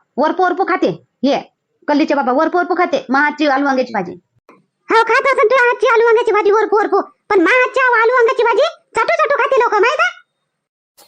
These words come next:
Speaker 1: बरं बा, बरं, आता तू सांगशील तसं. मी आता इथं पुतल्यासारखी उभी राहतो,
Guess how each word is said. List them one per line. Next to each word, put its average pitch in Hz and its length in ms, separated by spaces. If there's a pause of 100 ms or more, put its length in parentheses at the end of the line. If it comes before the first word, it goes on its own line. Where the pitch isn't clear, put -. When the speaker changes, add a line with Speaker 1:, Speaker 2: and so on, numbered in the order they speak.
(960)
Speaker 1:
बरं 302 300
बा, 254 200
बरं, 226 260
आता 220 260
तू 311 180
सांगशील 277 440
तसं. 233 160 (380)
मी 285 100
आता 320 180
इथं 311 180
पुतल्यासारखी 285 560
उभी 254 200
राहतो, 247 440